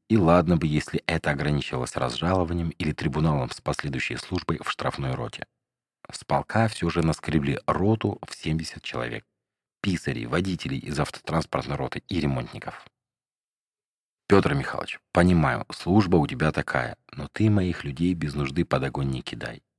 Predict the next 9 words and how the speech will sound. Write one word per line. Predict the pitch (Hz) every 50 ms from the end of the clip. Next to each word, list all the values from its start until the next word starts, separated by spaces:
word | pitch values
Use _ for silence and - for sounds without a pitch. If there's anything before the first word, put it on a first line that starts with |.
| _ _ _ _ _ _ _ _ _ _ _ _ _ _ _ _ _ _ _ _ _ _ - -
Обучить | - 87 90 113 110 - 123 117
самоходчика — | - - 85 82 80 78 - - 120 113 - - - - - - - - -
это | - 98 - 98
не | 101 104
пехотинца | 104 - 101 - - 104 - - - 98 78 - - 76
научить | 76 80 82 - - - - -
стрелять | - - - 85 80 69 - -
из | 64 65
винтовки. | 76 76 69 - 69 62 - - - -